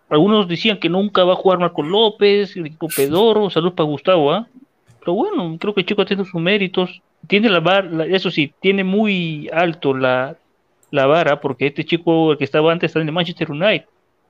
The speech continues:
Y ojalá que se acople bien Marcos López y que unos dos, tres años pueda dar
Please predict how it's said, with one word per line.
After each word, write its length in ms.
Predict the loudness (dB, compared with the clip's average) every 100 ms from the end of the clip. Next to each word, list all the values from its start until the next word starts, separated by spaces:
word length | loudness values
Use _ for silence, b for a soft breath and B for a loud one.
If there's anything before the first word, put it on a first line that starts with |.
| _
Y 60 | -4
ojalá 380 | 0 2 0 0
que 280 | -2 -2 -2
se 100 | -4
acople 340 | -2 -4 -2
bien 180 | 0 0
Marcos 240 | -2 -4 -4
López 400 | -4 -2 -4 -4
y 100 | -6
que 100 | -4
unos 200 | -4 -2
dos, 220 | 0 0 0
tres 240 | -4 -2
años 300 | -4 -4 -8 -2
pueda 160 | 0
dar 120 | 0